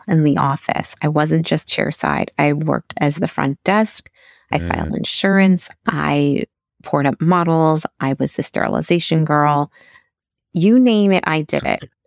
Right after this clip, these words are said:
Speaker 1: I pulled charts back before it was digital.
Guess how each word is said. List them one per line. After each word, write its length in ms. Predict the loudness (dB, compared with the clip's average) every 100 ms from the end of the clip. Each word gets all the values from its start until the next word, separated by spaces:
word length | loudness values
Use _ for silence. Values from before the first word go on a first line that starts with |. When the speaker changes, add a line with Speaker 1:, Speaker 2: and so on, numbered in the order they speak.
| -4
Speaker 1:
I 120 | -2
pulled 400 | 0 0 0 0
charts 580 | -2 2 2 2 -2 -6
back 300 | -4 -2 -2
before 400 | -4 -2 0 0 -2
it 140 | -2
was 200 | -2 -2
digital. 540 | -2 0 0 0 0